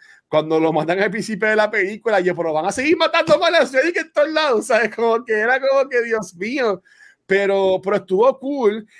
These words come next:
y hasta, y tú ves que también escrita, y, y, y el cariño que tienen a este universo, cuando un personaje como el de Lance Reddick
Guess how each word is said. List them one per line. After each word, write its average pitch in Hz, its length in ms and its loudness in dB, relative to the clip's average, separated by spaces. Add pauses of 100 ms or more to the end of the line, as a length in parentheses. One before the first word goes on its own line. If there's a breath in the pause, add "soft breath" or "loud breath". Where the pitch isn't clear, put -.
(160 loud breath)
y 196 140 0
hasta, 185 680 2
y 185 120 -6
tú 190 220 -2
ves 247 260 0
que 311 240 -4
también 247 440 -2
escrita, 208 920 -4
y, 170 100 -2
y, 185 500 -6
y 185 60 2
el 185 160 0
cariño 185 340 0
que 233 80 -8
tienen 240 180 -2
a 240 40 0
este 226 120 -6
universo, 233 680 0
cuando 156 260 -2
un 156 60 -6
personaje 214 360 -2
como 226 160 -4
el 208 60 0
de 170 100 0
Lance 208 280 -2
Reddick 202 360 0